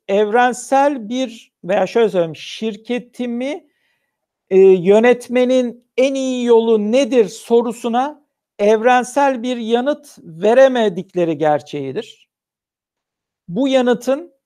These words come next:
özel, e, da-, bu durumsallık yaklaşımı özelliği olarak evrensel bir yanıtın olmadığı, bu yanıtın o kurumun, o işletmenin, o şirketin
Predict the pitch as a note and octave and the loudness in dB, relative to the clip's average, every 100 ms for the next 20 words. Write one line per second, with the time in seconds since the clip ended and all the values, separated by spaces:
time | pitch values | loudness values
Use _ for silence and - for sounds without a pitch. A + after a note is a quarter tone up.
0 | _ _ - F#3+ F#3 G#3+ F#3+ F3+ F3+ D#3+ | _ _ -6 -4 2 4 4 2 0 0
1 | F#3+ F#3+ F#3+ - E3+ A3 G#3+ G#3 - D#3+ | 0 0 -4 -10 -6 0 0 -2 -6 -8
2 | F#3+ G#3 G#3+ G#3+ A3+ A#3 G#3+ G#3+ G3+ - | -6 -4 0 0 0 -2 -2 -2 -6 -6
3 | G#3+ G#3+ G#3+ F#3+ F3+ G3 G#3 A#3+ A3 F#3+ | -6 -4 -4 -4 0 0 2 2 4 4
4 | G3 C#4 - - - - _ _ - G3 | 2 0 -6 -20 -20 -20 _ _ -6 -4
5 | G3 G#3 G#3 A#3+ A#3+ A3+ A3 G#3+ G#3 G#3+ | 0 0 0 0 0 -2 -6 -4 -6 -6
6 | G3+ B3+ C4 B3+ A#3+ C4+ C4+ _ _ _ | -4 -4 -4 -6 -4 -6 -6 _ _ _
7 | F3 D3+ C4 B3+ B3+ A#3 A#3 - D4+ E4+ | -18 -10 -6 -2 -2 -2 -4 -4 -8 -10
8 | _ _ _ - - A#3 C#4 B3+ - - | _ _ _ -14 2 6 6 4 -2 -6
9 | A#3 A#3 A3+ B3+ C4+ A3 C4 A#3+ - A#3 | -4 -2 0 -2 -2 -2 -2 -4 -6 -4
10 | A3 G#3 G#3+ G#3 - B3+ B3 B3+ G#3 - | -4 -6 -10 -8 -6 -6 -6 -10 -8 -4
11 | G3 G3 C4 D#4 | -4 -4 -10 -10